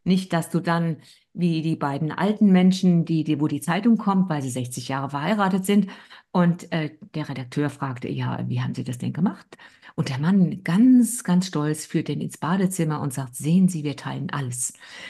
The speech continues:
Da steht auf den Hand-, sogar die Handtücher. Auf dem Handtuch hier steht A wie Antlitz und hier G wie Gesäß.“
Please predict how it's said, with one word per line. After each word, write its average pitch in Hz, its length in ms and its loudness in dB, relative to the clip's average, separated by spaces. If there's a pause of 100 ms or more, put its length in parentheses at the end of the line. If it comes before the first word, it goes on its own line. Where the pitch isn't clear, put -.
(140)
Da 165 140 0
steht 170 500 -2 (260)
auf 170 140 -4
den 170 200 -2
Hand-, 214 140 0
sogar 214 200 2
die 302 140 -2
Handtücher. 151 580 -2 (280)
Auf 185 100 -6
dem 208 220 2
Handtuch 240 340 2
hier 240 200 4
steht 202 340 -2
A 214 280 0
wie 185 200 -2
Antlitz 285 840 -2
und 202 540 0
hier 214 340 0
G 165 420 0
wie 175 120 2
Gesäß.“ 208 580 0